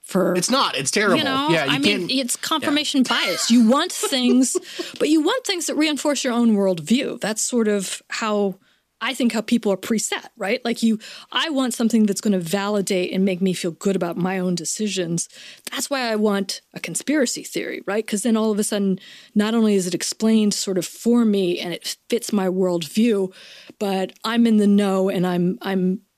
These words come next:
Speaker 1: I have sort of, I've gained some power from it or some
Speaker 2: But we
Speaker 1: autonomy or some agency,
Speaker 2: Right.
Speaker 1: right?
Speaker 2: But we do it,
Speaker 1: So
Speaker 2: we
Speaker 1: going against that
Speaker 2: Mm-hmm.
Speaker 1: is, is, I think is not necessarily where people,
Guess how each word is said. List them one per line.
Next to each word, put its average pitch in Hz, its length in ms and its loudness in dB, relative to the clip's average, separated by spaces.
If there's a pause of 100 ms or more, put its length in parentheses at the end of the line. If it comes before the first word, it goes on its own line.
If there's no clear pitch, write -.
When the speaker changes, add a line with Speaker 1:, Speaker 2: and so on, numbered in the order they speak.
(160)
Speaker 1:
I 185 100 -6
have 196 300 -6
sort 196 260 -2
of, 175 240 -4 (340)
I've 170 200 -4
gained 208 260 0
some 208 140 0
power - 480 -2
from - 320 -8
it - 180 -14
or 185 100 -4
some 190 300 -2
Speaker 2:
But 196 160 -6
we 226 60 0
Speaker 1:
autonomy 190 400 0
or 190 80 2
some - 200 -4
agency, 175 460 -2
Speaker 2:
Right. 139 340 -2
Speaker 1:
right? 208 280 0
Speaker 2:
But 214 100 4
we 233 80 2
do 262 220 0
it, 294 80 0
Speaker 1:
So 302 140 0
Speaker 2:
we 220 100 2
Speaker 1:
going 349 260 2
against 330 460 -4
that 131 260 -2
Speaker 2:
Mm-hmm. - 140 -8
Speaker 1:
is, 208 220 0
is, 240 420 0 (840)
I 214 200 -4
think 254 200 -2
is 220 160 0
not 214 280 2
necessarily 208 1300 0
where 185 260 0
people, 180 760 -2